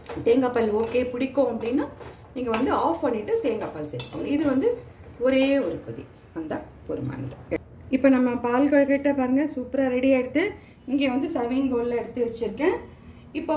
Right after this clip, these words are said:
வந்து அடுத்த வாரமும் வந்து நான் இன்னைக்கு காமிச்சிட்டு வந்து ஃப்ரைடே காமிச்சிருக்கேன். அதேமாரி நீங்களும் அடுத்த வெள்ளிக்கிழமையும் உங்களுக்கு இந்த ஆடி இருக்கு. வரலட்சுமி நோன்பு, நோன்பு இ-, இருக்கிறவாலும் பண்ணலாம், இல்லாதவாலும் பண்ணலாம். இந்த பால் கொழுக்கட்டை நான் வந்து பாரம்பரியமா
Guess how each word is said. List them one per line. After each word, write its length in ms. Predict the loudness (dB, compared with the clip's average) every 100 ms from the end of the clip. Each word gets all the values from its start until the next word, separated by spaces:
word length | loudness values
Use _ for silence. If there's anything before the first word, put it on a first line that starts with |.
| 2
வந்து 160 | 0 0 -2
அடுத்த 220 | -4 0 2
வாரமும் 440 | 2 2 2 2 0
வந்து 180 | 0 0 -2 -4 -4
நான் 200 | -4 -2 0
இன்னைக்கு 200 | 0 0
காமிச்சிட்டு 340 | 2 2 2
வந்து 160 | 0 0
ஃப்ரைடே 260 | -2 -2 0
காமிச்சிருக்கேன். 480 | -2 -6 -6 -4 -4 -6 -18 -6 2
அதேமாரி 400 | 8 8 8 6 4
நீங்களும் 320 | 4 2 0
அடுத்த 180 | -2 -4
வெள்ளிக்கிழமையும் 560 | 0 0 2 0 2 2
உங்களுக்கு 320 | 0 -2 -2
இந்த 120 | 0 -2 0
ஆடி 160 | 0 0
இருக்கு. 260 | 0 0 0 0 -4 -16 -8 0
வரலட்சுமி 440 | 6 6 6 6 6
நோன்பு, 300 | 6 4 4 6
நோன்பு 240 | 6 6 6 2 0
இ-, 120 | -2 -2
இருக்கிறவாலும் 540 | -4 2 4 6 6 4
பண்ணலாம், 340 | 2 0 2
இல்லாதவாலும் 480 | 2 0 -2 -4 -2
பண்ணலாம். 360 | -2 -2 -2 -4 -10 -18 -20 -20 -10 4
இந்த 160 | 6 6 4 2 2 0 0 -4 -8 -14 -8 -2
பால் 320 | 0 0 0
கொழுக்கட்டை 460 | -2 0 0 0 -2 -4 -10 -20 -20 -16 -6
நான் 260 | -2 0 2
வந்து 160 | 2 2 2
பாரம்பரியமா 560 | 2 2 2 2 2